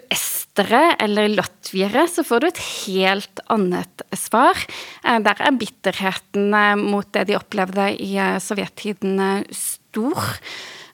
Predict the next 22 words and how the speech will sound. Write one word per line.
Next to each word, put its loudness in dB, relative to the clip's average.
Ehm, 4
også 0
når 4
man 4
reiser 2
i 0
Baltikum, 0
og -2
dette -6
begynner 2
da 2
i 0
Kaukasus, -4
i -4
Georgia, 2
så -4
vil 2
man 4
se -2
en 2
del, 2
eh, 4